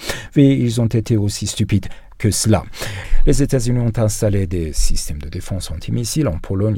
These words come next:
et en Roumanie qui sont en fait conçus pour lancer des missiles balistiques à portée intermédiaire sur Moscou. Ils représentent un grave danger pour la Russie.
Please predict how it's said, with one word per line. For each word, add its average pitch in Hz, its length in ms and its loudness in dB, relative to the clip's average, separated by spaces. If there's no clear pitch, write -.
et 85 100 -8
en 90 120 -4
Roumanie 139 440 0
qui 165 180 -8
sont - 300 -8
en 123 80 -2
fait 165 220 -2
conçus 87 320 -8
pour 82 180 -10
lancer 107 300 -4
des 82 100 -6
missiles 87 280 -6
balistiques 120 540 -2
à 80 100 -10
portée - 320 -8
intermédiaire 110 760 -2
sur 90 240 -8
Moscou. 160 520 2
Ils 87 160 -2
représentent 104 720 -4
un 85 120 -6
grave 135 400 -6
danger 98 360 -2
pour 82 320 -8
la 87 100 -6
Russie. - 420 -4